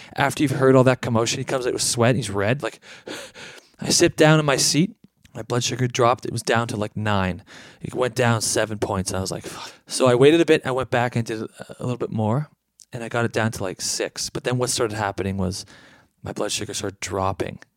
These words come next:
kept dropping, kept dropping, too low. Now it's down to three, and I'm shaking, and I'm, I have to call the flight attendant over to get some food,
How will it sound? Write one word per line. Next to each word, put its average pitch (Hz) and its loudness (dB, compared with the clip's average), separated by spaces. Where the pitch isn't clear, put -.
kept - -14
dropping, 95 -6
kept - -8
dropping, 92 -2
too 117 -4
low. 104 2
Now 98 0
it's 95 -8
down 95 -6
to - -8
three, 98 -4
and 92 -4
I'm 92 -4
shaking, 95 -2
and 90 -2
I'm, 92 -8
I - -10
have 107 -8
to 113 -6
call 117 0
the 107 -2
flight 110 0
attendant 107 -2
over 101 -4
to 104 -8
get 98 -8
some 95 -10
food, 104 -4